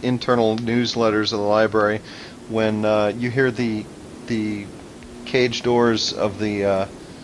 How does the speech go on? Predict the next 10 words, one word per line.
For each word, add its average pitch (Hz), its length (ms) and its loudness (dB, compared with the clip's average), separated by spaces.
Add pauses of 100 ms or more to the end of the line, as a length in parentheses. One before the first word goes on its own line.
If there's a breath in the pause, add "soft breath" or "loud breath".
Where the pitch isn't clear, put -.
(320 loud breath)
elevator 117 420 4
open 117 240 0
up 117 160 -2
again, 104 380 0 (800 loud breath)
and, 104 400 -2
uh, 101 300 0 (920 loud breath)
you 117 80 -6
see 131 260 2
a 120 60 4
guy 113 340 0